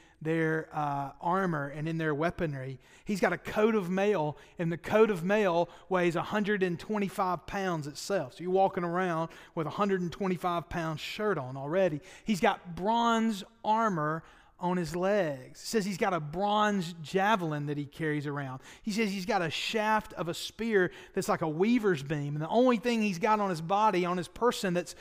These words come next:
not made of bronze apparently, is the head of his spear, and it's made of iron, and just the head of the spear weighs fifteen pounds.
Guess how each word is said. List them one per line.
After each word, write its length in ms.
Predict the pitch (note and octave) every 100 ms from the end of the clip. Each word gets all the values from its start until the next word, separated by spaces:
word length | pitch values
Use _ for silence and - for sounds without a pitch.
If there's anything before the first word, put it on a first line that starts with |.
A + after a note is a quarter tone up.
| - -
not 260 | G3+ A3+ G3+
made 160 | G3
of 120 | F3+
bronze 340 | F3 G#3 A#3+ F#3+
apparently, 640 | D3 E3 E3 F3+ F#3+ G#3+ - -
is 180 | G3 F#3
the 140 | F3 D#3
head 360 | G3+ A#3 A#3+
of 120 | G3 F#3
his 160 | F3
spear, 540 | - - A#3+ A#3 F#3 F#3+
and 100 | G3+
it's 220 | C4 G3+
made 320 | E3+ F3 F#3
of 260 | - F#3 -
iron, 480 | F#3+ B3 A3 F3 F#3 - -
and 120 | F#3+ E3
just 360 | F3+ C4+ -
the 100 | A3+
head 240 | F3 B3+ B3
of 100 | G3+
the 60 |
spear 460 | - - C#4+ C#4+ G3
weighs 240 | E3 D3
fifteen 520 | - D#3 - D#3 D3
pounds. 640 | B2 F3 F#3 F3 E3 -